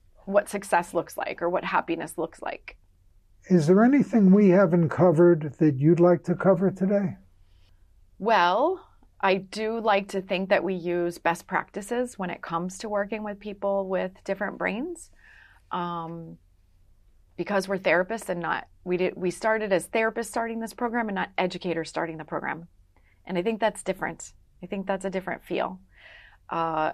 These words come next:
Speaker 1: as therapists, we are very familiar with all of the diagnoses, and we know the strengths and weaknesses that come with that. Um, we find that when we address the barriers to their academic success,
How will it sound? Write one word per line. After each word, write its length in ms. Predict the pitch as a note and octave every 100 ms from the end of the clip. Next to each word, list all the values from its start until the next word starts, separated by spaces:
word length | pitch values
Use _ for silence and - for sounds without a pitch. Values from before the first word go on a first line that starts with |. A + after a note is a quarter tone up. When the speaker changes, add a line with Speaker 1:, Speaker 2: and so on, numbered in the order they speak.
| -
Speaker 1:
as 300 | F#3 E3+ -
therapists, 580 | B3+ C4 G3 F#3+ F#3+ F3
we 220 | F#3 F#3
are 100 | E3+
very 320 | E3 G#3 G3
familiar 420 | F#3 E3 D#3+ D#3+
with 180 | D#3+ - -
all 260 | E3+ E3
of 100 | E3
the 80 | D#3
diagnoses, 800 | F3 E3 F3+ A#3 - - - - _ _ _ - - _ -
and 380 | F3 E3 E3 E3
we 200 | F3 F3+
know 560 | F3 E3 F#3 F#3 E3+ E3
the 460 | F3 E3 D#3+ D#3+ E3
strengths 640 | - - E3 F#3+ F#3 - -
and 220 | E3 D#3+
weaknesses 500 | G3 F#3+ F3+ D#3 E3
that 140 | -
come 220 | - G3+
with 140 | F#3+ -
that. 260 | - - _ _ _ - _ _ _ -
Um, 560 | E3+ E3 D#3+ D#3+ D#3 -
we 240 | F3+ A3+ A#3+
find 560 | - F#3+ F#3 G#3+ B3
that 320 | G3 F#3 D#3+
when 260 | F3 F3+ F3
we 140 | F#3
address 300 | F3+ D3+ F3+
the 100 | -
barriers 580 | E3 E3 D#3+ F3+ G3+ G3+
to 100 | -
their 200 | F3+ E3 D#3+
academic 440 | E3 E3+ E3+ -
success, 540 | - - D#3+ C4+ -